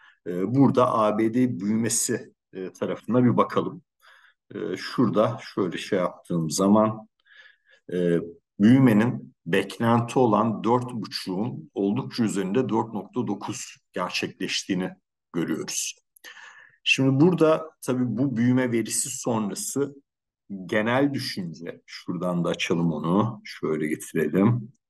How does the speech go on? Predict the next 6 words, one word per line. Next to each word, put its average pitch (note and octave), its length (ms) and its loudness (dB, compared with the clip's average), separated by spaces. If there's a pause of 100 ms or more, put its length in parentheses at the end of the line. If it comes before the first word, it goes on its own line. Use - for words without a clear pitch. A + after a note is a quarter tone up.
(2500)
Genel A#2 460 4
düşünce, G2+ 720 0 (840)
büyüme B2 520 4
çok - 320 -2
iyi C#3+ 220 4
geldi. C#3+ 640 0